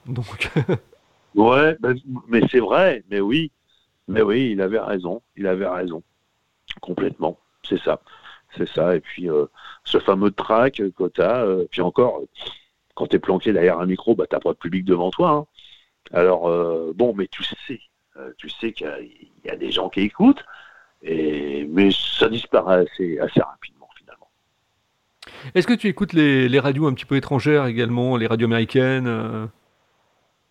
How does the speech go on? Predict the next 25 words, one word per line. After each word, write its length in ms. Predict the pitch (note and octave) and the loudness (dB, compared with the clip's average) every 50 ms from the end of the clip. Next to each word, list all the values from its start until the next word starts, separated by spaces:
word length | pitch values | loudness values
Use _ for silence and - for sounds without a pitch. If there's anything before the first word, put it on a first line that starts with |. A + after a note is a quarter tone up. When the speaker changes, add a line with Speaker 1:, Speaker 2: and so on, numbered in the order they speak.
| _ - | _ -2
Speaker 2:
Ça 140 | - G2 F#2+ | 0 2 2
m'est 220 | F#2+ F#2+ F2+ - | 2 2 2 0
arrivé, 720 | F#2 E2+ E2+ E2+ E2 D2 D2+ D2 D2+ E2 E2 D#2+ F2 E2+ D#2 | 0 0 0 -2 -4 -4 -4 -4 -4 -4 -4 -6 -8 -10 -8
oui, 140 | F2+ F2+ F2 | -8 -8 -6
oui, 300 | E2+ D#2 C#2+ C#2 C#2+ - - _ _ G2 | -6 -6 -6 -8 -8 -12 -16 _ _ -12
oui, 80 | - - | -8 -6
oui. 240 | E2+ C#2+ C2+ C2+ - _ _ _ _ | -6 -6 -6 -10 -10 _ _ _ _
Ça 180 | - - - E2 | -14 -10 -8 -8
m'est 200 | D#2+ E2 E2 - | -8 -8 -8 -8
arrivé, 440 | - - - D2+ D#2 D2+ D2 C#2 C#2+ | -8 -8 -8 -8 -8 -6 -6 -6 -8
bien 180 | - E2 C#2+ - | -8 -8 -8 -6
sûr. 340 | - - - D2 D#2+ - _ _ _ _ - | -6 -6 -6 -6 -8 -10 _ _ _ _ -4
Oui, 120 | F#2 F#2 | 0 0
oui. 200 | E2 D2 D2+ - - - - - - - - - - - - - - - | 2 2 0 -2 -4 -10 -12 -12 -12 -12 -12 -10 -8 -6 -6 -4 -2 0
C'est 120 | - - - _ _ _ - | 0 0 0 _ _ _ 2
pas 140 | A#2+ A2 | 4 4
la 100 | A2 G#2+ | 4 4
majorité 600 | F#2+ F#2 F2+ F2 F#2+ F2+ E2 E2+ F2 E2 - F#2+ | 2 2 0 0 -2 -2 -2 -2 -2 -4 -6 -10
des 120 | E2+ E2 E2+ | -14 -12 -10
radios 260 | D2+ D#2 D#2 E2 E2 | -8 -8 -10 -10 -12
que 80 | D#2 - | -14 -12
j'écoute, 460 | - E2 D#2 - - C#2 C2+ C2+ C2+ | -12 -12 -12 -12 -14 -20 -18 -16 -16
hein, 100 | C2+ C2 - - | -18 -18 -16 -14
c'est 60 | - | -14
vrai. 160 | C2+ B1 A1+ | -14 -14 -16